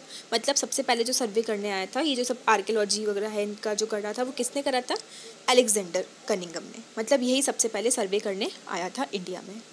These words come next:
ओके, किसका? ये भी जो भी आपकी archaeological क्या, जो पुरानी चीज़ें होती हैं, इनका पता लगाना, कैसे क्या है, ठीक है, लोग पहले कैसे थे, कैसे coins थे, इन सब चीज़ों का पता लगाना।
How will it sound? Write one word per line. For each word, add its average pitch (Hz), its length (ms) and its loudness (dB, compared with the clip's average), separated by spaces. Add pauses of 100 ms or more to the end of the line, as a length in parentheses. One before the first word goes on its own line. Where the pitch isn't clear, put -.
(360)
ओके, 254 200 2 (180)
किसका? 262 240 -2
ये 302 120 4
भी 262 80 0
जो 277 120 0
भी 269 80 0
आपकी 294 220 0
archaeological 269 680 2
क्या, 247 160 -2
जो 240 120 -2
पुरानी 294 360 0
चीज़ें 254 300 2
होती 214 220 2
हैं, 240 80 -4
इनका 269 120 0
पता 262 240 0
लगाना, 208 440 -6 (120)
कैसे 226 260 2
क्या 214 200 0 (400)
है, 208 180 -2 (420)
ठीक 254 160 -6
है, 254 60 8
लोग 226 260 6
पहले 220 200 2
कैसे 220 280 0
थे, 208 300 -2 (360)
कैसे 226 240 2
coins 220 500 -2
थे, 214 100 -6 (140)
इन 240 100 -2
सब 220 160 -2
चीज़ों 208 220 -4
का 202 100 -4
पता 180 260 -4
लगाना। - 400 -8